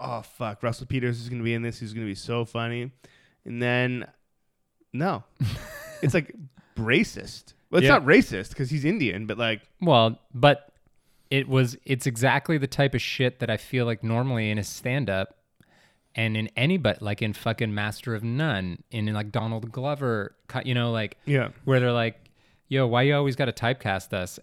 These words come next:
Speaker 2: as the super over-the-top, usually somewhat clueless,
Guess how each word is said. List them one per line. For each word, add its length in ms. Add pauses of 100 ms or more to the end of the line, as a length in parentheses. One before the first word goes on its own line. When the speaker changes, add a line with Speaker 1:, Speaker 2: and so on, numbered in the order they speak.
Speaker 2:
as 320 (680)
the 440 (540)
super 800
over-the-top, 840 (280)
usually 420
somewhat 460
clueless, 800